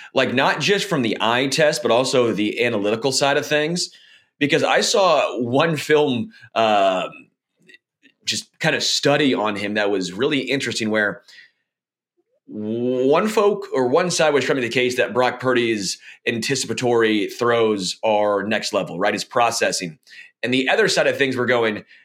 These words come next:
"That's a bad throw. The cornerback's already cutting down on that. Brandon Ayuk was just so good to use his body to block him off." Like, I've never seen a quarterback where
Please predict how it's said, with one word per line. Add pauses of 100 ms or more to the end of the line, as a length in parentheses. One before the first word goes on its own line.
(140)
"That's
a
bad
throw.
The
cornerback's
already
cutting
down
on
that.
Brandon
Ayuk
was
just
so
good
to
use
his
body
to
block
him
off." (320)
Like, (500)
I've
never
seen
a
quarterback
where